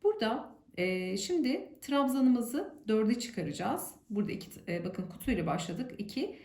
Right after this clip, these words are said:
Şimdi burada trabzan sayımız dörde çıkacak. Buradaki üç zincirde bir trabzan kabul ediyoruz. Bir sonraki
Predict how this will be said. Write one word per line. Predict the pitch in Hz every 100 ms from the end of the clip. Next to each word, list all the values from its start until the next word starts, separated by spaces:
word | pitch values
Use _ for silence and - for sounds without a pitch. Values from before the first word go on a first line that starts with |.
| -
Şimdi | - 254 208
burada | 208 170
trabzan | - 214 185 180
sayımız | - 196 262 -
dörde | 180 165 -
çıkacak. | - 175 - - 240
Buradaki | 285 285
üç | 269 -
zincirde | 247 202 170 165
bir | 208
trabzan | - 262 254 247 254
kabul | 269 254
ediyoruz. | 254 247 254 254 -
Bir | 294
sonraki | 302 269 202 208 370 -